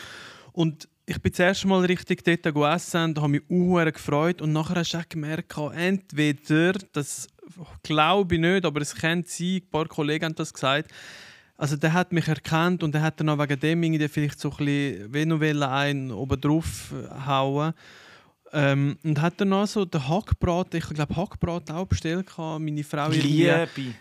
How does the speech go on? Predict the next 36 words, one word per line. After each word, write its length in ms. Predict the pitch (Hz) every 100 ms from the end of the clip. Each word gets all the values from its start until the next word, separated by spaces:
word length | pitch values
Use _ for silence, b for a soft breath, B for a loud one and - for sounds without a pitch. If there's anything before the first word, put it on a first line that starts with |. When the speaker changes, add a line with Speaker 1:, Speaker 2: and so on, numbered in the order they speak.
| -
Speaker 1:
Ja, 240 | 151 196
ich 120 | 269
Speaker 2:
Liebe. 380 | 156 185 190 180
Speaker 1:
auch. 120 | 175
Es 260 | 139 120 110
ist 40 | 127
Speaker 2:
Ah, 220 | 143 143
Speaker 1:
so 60 | 135
etwas 60 | 131
Speaker 2:
möchte 160 | 131
ich 60 | 139 156
wieder 80 | 202
mal 80 |
Speaker 1:
Geiles. 180 | 139 143
Speaker 2:
machen, 300 | 143 147 131
es 180 | 127 -
liebe. 540 | 131 139 156 147 117 - B B B
Speaker 1:
Und 100 | 165
meine 160 | 160 156
Frau 240 | 165 170
hat 120 | 160
irgendwie, 220 | 156 143
glaub, 180 | 143 139 - - _ _
äh, 320 | - 143 131 127
Hirsch 600 | 123 208 262 233 - -
voressen 720 | - 190 202 190 196 - 180
oder 140 | 160
einfach, 140 | 185 165
nein, 120 | 202
ich 40 | -
glaub, 140 | 175
einfach 180 | 190 185 - -
ein 60 | 165
normales 420 | 156 156 196 190
Voressen 500 | - 185 180 185 180
bestellt. 300 | - 156 175